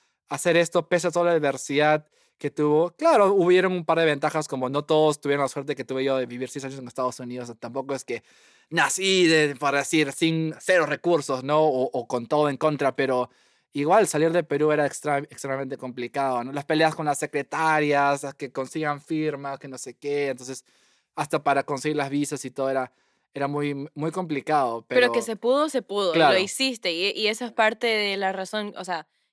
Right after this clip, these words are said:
Speaker 2: que yo estoy haciendo este podcast para poder difundir historias como las tuyas, que,
Speaker 1: Gracias.
Speaker 2: que un his-,
Speaker 1: <laughs>
Speaker 2: una persona
Speaker 1: Ajá.
Speaker 2: hispana que es de otro país pudo llegar a, a Estados Unidos, volver a Estados Unidos y hacerse una carrera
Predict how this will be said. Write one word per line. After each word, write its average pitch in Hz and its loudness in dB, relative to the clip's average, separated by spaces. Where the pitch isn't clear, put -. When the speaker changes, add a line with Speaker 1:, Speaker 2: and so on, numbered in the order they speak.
Speaker 2:
que 208 -2
yo 196 2
estoy 220 -2
haciendo 220 -4
este 214 -8
podcast 202 -6
para 196 2
poder 196 0
difundir 208 -6
historias 202 -6
como 190 -10
las 170 -12
tuyas, 180 -6
que, 175 0
Speaker 1:
Gracias. 123 -6
Speaker 2:
que 196 2
un 220 -2
his-, 254 0
Speaker 1:
<laughs> 226 -6
Speaker 2:
una 247 2
persona 294 0
Speaker 1:
Ajá. 320 2
Speaker 2:
hispana 320 4
que 233 2
es 240 -10
de 254 4
otro 254 -4
país 285 0
pudo 285 4
llegar 233 2
a, 233 2
a 208 -2
Estados 240 2
Unidos, 254 -2
volver 214 0
a 277 2
Estados 254 2
Unidos 247 -4
y 196 -6
hacerse 214 -4
una 254 -4
carrera 208 -2